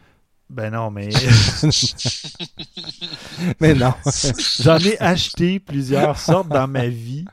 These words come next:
Speaker 2: Oui, oui,
Speaker 1: Et
Speaker 2: oui.
Speaker 1: j'ai remarqué que certaines, les marques populaires, si tu veux, s'effilochent plus facilement.
Speaker 2: Ouais, si,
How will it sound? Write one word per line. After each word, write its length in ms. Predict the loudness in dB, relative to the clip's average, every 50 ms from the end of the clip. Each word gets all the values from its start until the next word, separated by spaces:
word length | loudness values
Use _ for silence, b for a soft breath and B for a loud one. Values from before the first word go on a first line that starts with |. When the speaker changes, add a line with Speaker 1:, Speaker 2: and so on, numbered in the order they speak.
| B B -14 -12 -12 -8 -2
Speaker 2:
Oui, 180 | 2 2 4 4
oui, 220 | 6 4 6 6
Speaker 1:
Et 40 | 6
Speaker 2:
oui. 140 | 4 4 2
Speaker 1:
j'ai 180 | 0 -2 -2
remarqué 640 | -2 -2 -4 -4 -6 -8 -8 -12 _ -8 -6 -6 -6
que 400 | -6 -4 -2 0 0 0 -2 -4
certaines, 760 | -8 -8 -8 -8 -8 -6 -4 -4 -4 -4 -4 -6 -8 -10 -12 -14 _ -14
les 220 | -10 -8 -8 -6
marques 320 | -6 -6 -6 -8 -8 -12 _ -20 _ _ _ _ _ _ _ _ _ _ _ _ _ -20 _ _ _ _
populaires, 800 | -4 -4 -4 -4 -6 -8 -6 -4 -4 -6 -4 -6 -6 -6 -8 -10
si 100 | -12 -14
tu 120 | -14 -12 -6
veux, 240 | -4 -4 -2 -4 -4
s'effilochent 760 | -8 -8 -8 -8 -8 -8 -12 -4 -2 -2 -2 -2 -6 -12
plus 140 | _ -16 -14
facilement. 400 | -10 -10 -10 -10 -10 -8 -4 0
Speaker 2:
Ouais, 160 | 0 2 0
si, 240 | 0 0 -4 -4 -4